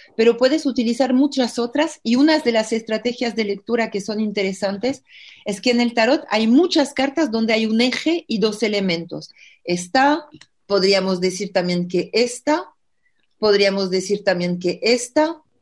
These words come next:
podríamos decir también esta, ¿viste? Es una estructura muy presente en el tarot, un eje y dos elementos. Obviamente el diablo,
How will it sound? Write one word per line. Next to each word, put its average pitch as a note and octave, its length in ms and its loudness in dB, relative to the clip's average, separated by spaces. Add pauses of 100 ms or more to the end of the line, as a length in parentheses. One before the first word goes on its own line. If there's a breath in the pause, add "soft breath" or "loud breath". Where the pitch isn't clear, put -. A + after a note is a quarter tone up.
(720)
podríamos F#3+ 520 2
decir F#3+ 360 -4
también F3+ 480 -2 (640)
esta, B3 500 0
¿viste? G#3 480 -4 (100)
Es A3+ 220 0
una C4+ 160 2
estructura C4 500 2
muy C#4+ 160 2
presente A#3 540 -2
en F#3 80 -2
el F3+ 160 -2
tarot, E3+ 300 -2
un F#3+ 160 -2
eje G3 260 -4
y F#3 60 0
dos E3+ 220 -6
elementos. D#3+ 680 -6 (300)
Obviamente E3+ 600 0
el D3+ 140 -2
diablo, A3+ 720 0